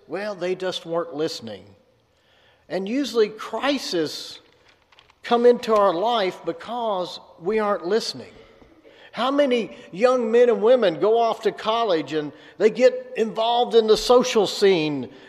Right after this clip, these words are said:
in the parties and checking the girls out and the guys out, or, or they're in the dormitory and they're getting involved in the card games, or, or they end up staying down at the rec center playing ball or working out all the time. Then all of a sudden midterm grades hit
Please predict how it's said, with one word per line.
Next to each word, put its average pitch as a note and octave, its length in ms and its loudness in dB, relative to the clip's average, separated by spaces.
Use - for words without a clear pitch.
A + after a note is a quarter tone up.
in A3+ 160 -2
the G#3+ 80 -4
parties A3+ 640 -2
and E3+ 140 -6
checking A#3+ 420 -2
the A3 80 -2
girls A3+ 420 -4
out G3 280 0
and G3 160 -4
the G3 80 -2
guys A3 400 2
out, F3+ 320 2
or, E3+ 240 0
or F3+ 120 2
they're G3+ 180 4
in A#3+ 140 4
the G#3+ 80 -2
dormitory G#3 800 0
and F3+ 100 -2
they're G3+ 180 0
getting G#3+ 340 2
involved G#3 520 0
in G#3+ 100 0
the G#3 80 0
card G#3+ 460 -4
games, F3 400 0
or, E3 180 2
or G#3 160 0
they G#3 200 0
end A3+ 140 0
up A3+ 380 -2
staying B3+ 460 2
down A#3 240 4
at A3 100 -2
the A3 80 2
rec A3+ 340 0
center E3+ 380 -2
playing A3 480 -2
ball G#3+ 420 4
or D#3+ 140 4
working G#3+ 480 0
out G#3+ 280 2
all F3+ 180 0
the E3 120 -6
time. G3 400 -4
Then G#3+ 140 -4
all B3 180 2
of A#3+ 80 2
a F#3+ 40 -8
sudden A#3 480 0
midterm C4 580 0
grades B3 460 4
hit E3 400 0